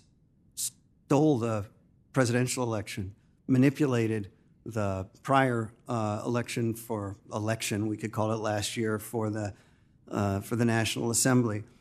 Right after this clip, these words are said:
and has skewed the table so rawly, uh, that Sunday's event,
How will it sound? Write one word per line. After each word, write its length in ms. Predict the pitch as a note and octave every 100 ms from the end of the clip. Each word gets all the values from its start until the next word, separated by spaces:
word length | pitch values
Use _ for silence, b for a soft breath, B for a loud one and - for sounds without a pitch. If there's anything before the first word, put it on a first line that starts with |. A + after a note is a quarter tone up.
| b b
and 160 | - A#2+
has 200 | A2+ A2+
skewed 480 | - - D3 C#3+ A#2+
the 100 | A#2
table 380 | - C3+ B2 A#2
so 460 | - D3 C3+ A#2+ A#2 _ _ _ _ -
rawly, 720 | A#2 B2+ C3 C#3+ C3+ A2 G#2 - b b b _
uh, 400 | A#2+ A2 G2+ G2 G#2
that 240 | A#2 G#2+
Sunday's 680 | - C3+ C3 A#2 A2 G#2 - -
event, 440 | A#2 A#2 A2 G#2+